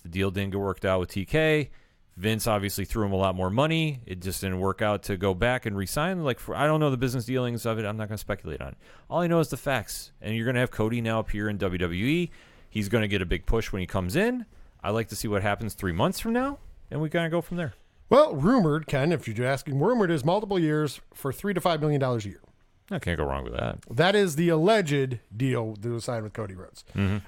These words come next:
Speaker 2: Uh, also, allegedly in that deal was some very favorable things to ensure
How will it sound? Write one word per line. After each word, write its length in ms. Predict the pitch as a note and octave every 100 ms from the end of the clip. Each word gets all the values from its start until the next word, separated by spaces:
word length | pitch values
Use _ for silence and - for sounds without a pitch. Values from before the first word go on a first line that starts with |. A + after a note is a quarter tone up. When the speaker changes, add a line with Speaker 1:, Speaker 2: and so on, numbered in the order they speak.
| -
Speaker 2:
Uh, 40 |
also, 500 | C#3+ E3+ A3 A3 G#3
allegedly 480 | F#3+ F3 D#3+ D#3+ E3
in 80 | D#3
that 200 | D#3 B2
deal 340 | F3 A3 G#3+
was 100 | D#3+
some 180 | - D#3
very 240 | C#3+ G3
favorable 440 | F3+ G3 G3 F#3 F3+
things 380 | F3+ F3+ F3+ -
to 140 | E3+
ensure 640 | D3+ - C4 B3+ F#3+ B3